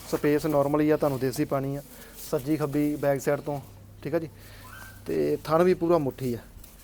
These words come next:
ਸੋ ਬਿਲਕੁਲ ਇੱਕ ਸਟਾਰਟਿੰਗ ਤੋਂ ਆ ਦੋਸਤੋ, ਵੀ ਸਟਾਰਟਿੰਗ ਤੋਂ ਦੁੱਧ ਜਿਹੜਾ ਅੱਠ ਕਿਲੋ ਤੋਂ ਹੁਣ ਸਟਾਰਟ ਹੋਈ ਹੈ, just ਬੋਲੇ ਤੋਂ ਬਾਹਰ ਆਈ। ਤੇ ਜਤਿੰਦਰ ਵੀਰੇ, ਮੁੱਲ ਕੀ ਕਰੇਗਾ ਇਹਦਾ?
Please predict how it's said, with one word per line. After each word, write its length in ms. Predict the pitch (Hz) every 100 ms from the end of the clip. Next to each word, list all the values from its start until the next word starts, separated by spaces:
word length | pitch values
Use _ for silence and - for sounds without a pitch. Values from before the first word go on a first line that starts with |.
| - - - -
ਸੋ 140 | - -
ਬਿਲਕੁਲ 280 | 165 175
ਇੱਕ 160 | 196 202
ਸਟਾਰਟਿੰਗ 420 | 165 160 160 175
ਤੋਂ 160 | 180 170
ਆ 40 |
ਦੋਸਤੋ, 460 | 156 151 165 165 165
ਵੀ 120 | 165
ਸਟਾਰਟਿੰਗ 500 | 151 143 143 143 147
ਤੋਂ 100 | 147
ਦੁੱਧ 220 | 143 151
ਜਿਹੜਾ 220 | 143 143 -
ਅੱਠ 140 | 143 147
ਕਿਲੋ 200 | 151 151
ਤੋਂ 100 | 151
ਹੁਣ 120 | 143
ਸਟਾਰਟ 360 | 135 135 131 127
ਹੋਈ 240 | 127 131
ਹੈ, 40 |
just 280 | 139 139 -
ਬੋਲੇ 240 | 131 131 135
ਤੋਂ 120 | 135
ਬਾਹਰ 200 | 131 139
ਆਈ। 180 | 131 - - - - -
ਤੇ 80 | 165
ਜਤਿੰਦਰ 360 | 156 160 175 190
ਵੀਰੇ, 160 | 208
ਮੁੱਲ 260 | 190 156 160
ਕੀ 180 | 165 160
ਕਰੇਗਾ 280 | 165 165
ਇਹਦਾ? 180 | 156 143